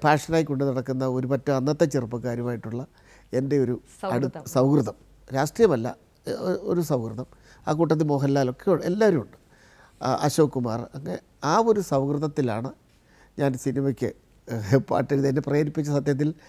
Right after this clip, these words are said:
Speaker 1: ഈ സുരേഷും പ്രിയദർശനും ഒക്കെയാണ്. അങ്ങനെയാണ് ഞങ്ങൾ മദ്രാസിൽ പോയി, അന്ന് മദ്രാസിലാണല്ലോ, അപ്പോൾ അങ്ങനെ എഴുതുന്നു. അങ്ങനെ ഒന്ന് എഴുതി, രണ്ട് എഴുതി, അങ്ങനെ പത്ത് പതിനഞ്ച് സിനിമകൾക്ക് എഴുതി. ഞാൻ തിരിഞ്ഞു നോക്കുമ്പോൾ എനിക്കൊരു അത്ഭുതം തോന്നുന്നുണ്ട്. പക്ഷേ ഞാൻ അതോ ഇതേ കാലഘട്ടത്തിൽ തന്നെയാണ്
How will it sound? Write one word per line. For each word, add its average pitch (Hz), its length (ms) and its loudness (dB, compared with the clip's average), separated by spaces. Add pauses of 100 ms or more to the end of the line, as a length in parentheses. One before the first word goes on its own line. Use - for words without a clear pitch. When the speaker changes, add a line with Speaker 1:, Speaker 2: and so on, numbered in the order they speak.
(260)
Speaker 1:
ഈ 143 60 -2
സുരേഷും 151 520 2
പ്രിയദർശനും 135 540 0
ഒക്കെയാണ്. 104 340 -8 (880)
അങ്ങനെയാണ് 160 360 4
ഞങ്ങൾ 160 220 2
മദ്രാസിൽ 143 420 0
പോയി, 139 140 0 (240)
അന്ന് 160 140 -2
മദ്രാസിലാണല്ലോ, 160 760 0
അപ്പോൾ 104 180 -10 (300)
അങ്ങനെ 165 240 0
എഴുതുന്നു. 139 320 0 (500)
അങ്ങനെ 160 260 2
ഒന്ന് 170 200 4
എഴുതി, 202 160 4
രണ്ട് 190 280 0
എഴുതി, 185 220 4
അങ്ങനെ 170 220 2
പത്ത് 156 160 0
പതിനഞ്ച് 170 380 2
സിനിമകൾക്ക് 170 480 0 (560)
എഴുതി. 165 260 4
ഞാൻ 170 160 2
തിരിഞ്ഞു 175 180 2
നോക്കുമ്പോൾ 190 240 4
എനിക്കൊരു 180 240 2
അത്ഭുതം 190 360 6
തോന്നുന്നുണ്ട്. 123 340 0 (360)
പക്ഷേ 165 280 2
ഞാൻ 190 100 4 (100)
അതോ 170 140 4 (200)
ഇതേ 170 240 4
കാലഘട്ടത്തിൽ 190 600 0
തന്നെയാണ് 165 400 -2